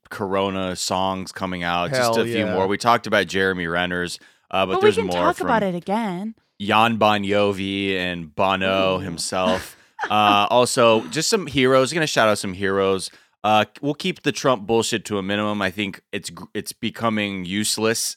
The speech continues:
Speaker 1: uh, up to a certain point, but we'll just let you know the headlines so you're aware of things that would make your skin crawl. Uh,
Speaker 3: Mm-hmm.
Speaker 1: just keep an eye out on some vulnerable groups during this pandemic, uh, as well as some, a surge,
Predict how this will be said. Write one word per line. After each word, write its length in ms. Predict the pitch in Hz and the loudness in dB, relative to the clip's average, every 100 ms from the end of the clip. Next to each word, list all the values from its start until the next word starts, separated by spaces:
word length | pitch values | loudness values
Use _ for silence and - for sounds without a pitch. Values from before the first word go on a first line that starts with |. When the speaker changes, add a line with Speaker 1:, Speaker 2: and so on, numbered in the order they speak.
| - | -8
Speaker 1:
uh, 260 | - 104 104 | -2 0 0
up 140 | 113 - | -4 -4
to 100 | 117 | -4
a 20 | |
certain 260 | - 113 | -2 -4
point, 280 | 110 120 110 | -2 -4 -2
but 80 | 113 | -2
we'll 120 | 117 | 0
just 220 | 131 135 | 0 0
let 180 | 127 117 | 0 -2
you 60 | 120 | 0
know 160 | 113 | 0
the 140 | 95 87 | 0 -2
headlines 580 | 92 95 85 80 78 73 | 0 0 0 -4 -4 -4
so 120 | 95 | -4
you're 260 | 87 87 | -2 -2
aware 580 | 87 87 78 92 90 82 | -2 -2 -4 -2 0 -2
of 100 | 80 | -4
things 320 | - 87 80 78 | -6 -6 -4 -4
that 120 | 80 | -4
would 140 | 80 | -4
make 180 | 80 - | -8 -10
your 80 | 82 | -8
skin 260 | - 113 | -2 -2
crawl. 400 | 131 143 131 139 - _ - - | 0 4 6 4 -2 _ -16 0
Uh, 320 | 107 110 110 | 4 6 6
Speaker 3:
Mm-hmm. 80 | 110 | 4
Speaker 1:
just 220 | 143 170 | 0 -2
keep 160 | 180 156 | -4 -4
an 100 | 139 | 2
eye 160 | 127 127 | 4 4
out 140 | 123 | 2
on 120 | 110 101 | 0 0
some 280 | 110 98 | -2 -2
vulnerable 540 | 90 117 120 117 104 104 | -2 0 0 0 0 -2
groups 400 | 90 127 139 - | -2 -4 -4 -2
during 240 | 147 139 | 0 0
this 160 | 135 131 | -2 -6
pandemic, 720 | 147 127 120 117 113 113 110 - - - | -4 -2 2 2 4 0 -4 -12 -20 -6
uh, 360 | - 117 113 117 | 2 4 6 4
as 200 | 95 131 | 2 -2
well 340 | 123 151 151 151 | 0 4 4 4
as 240 | 131 123 | 0 -2
some, 720 | - - - 156 151 143 123 _ _ _ _ _ | -4 -6 -2 -2 -2 -8 -10 _ _ _ _ _
a 80 | 120 | -4
surge, 800 | - - 175 101 82 - - - | 0 2 4 2 -2 -10 -12 -14